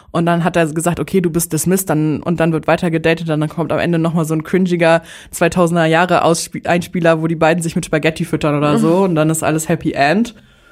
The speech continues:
Speaker 1: Mm, ja, hab ich damals auch geguckt, nicht so intensiv. Es war, glaub ich, auch so eins der ersten Formate. Ähm, Pia, wie ist deine Einschätzung? Hätte das für heute noch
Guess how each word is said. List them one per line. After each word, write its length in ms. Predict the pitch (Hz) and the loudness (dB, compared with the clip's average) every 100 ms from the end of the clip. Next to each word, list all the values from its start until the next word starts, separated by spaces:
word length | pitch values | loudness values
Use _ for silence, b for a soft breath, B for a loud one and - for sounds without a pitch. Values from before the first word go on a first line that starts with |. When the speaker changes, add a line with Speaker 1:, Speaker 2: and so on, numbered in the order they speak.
| b _ _ | b _ _
Speaker 1:
Mm, 360 | 190 185 190 196 190 - _ _ _ _ _ _ _ _ _ - | -2 2 2 0 -4 -14 _ _ _ _ _ _ _ _ _ -6
ja, 380 | 170 165 135 - - | 0 2 0 -2 -4
hab 160 | 202 262 | -2 0
ich 160 | 285 | 0
damals 380 | 208 208 240 220 | 2 2 2 2
auch 200 | - 233 | 0 0
geguckt, 540 | - - 311 415 - - b b b b | -2 0 0 0 -6 -12 b b b b
nicht 200 | 202 208 | -4 -2
so 120 | - | 0
intensiv. 600 | 226 208 202 180 180 254 - | -2 0 0 0 2 0 -2
Es 160 | 180 - | -4 0
war, 120 | 196 | 2
glaub 200 | 202 196 | 0 -2
ich, 100 | - | -4
auch 100 | 175 | -4
so 120 | - | -2
eins 200 | - 190 | -2 -4
der 120 | - | -2
ersten 300 | 185 214 254 | 0 0 -4
Formate. 640 | - 214 214 240 254 262 269 B B B B B _ | 0 0 2 0 2 0 0 B B B B B _
Ähm, 460 | 190 190 196 202 202 B B _ _ - | -2 0 2 0 -4 B B _ _ -2
Pia, 200 | 240 214 | 2 2
wie 60 | |
ist 120 | 247 247 | 2 0
deine 160 | 226 | 0
Einschätzung? 500 | 190 208 208 202 196 | 0 0 -2 0 -2
Hätte 220 | 190 240 | 0 0
das 180 | 214 214 | 0 -2
für 160 | - 190 | -2 0
heute 260 | 202 240 | 2 2
noch 300 | 208 208 208 | 2 2 0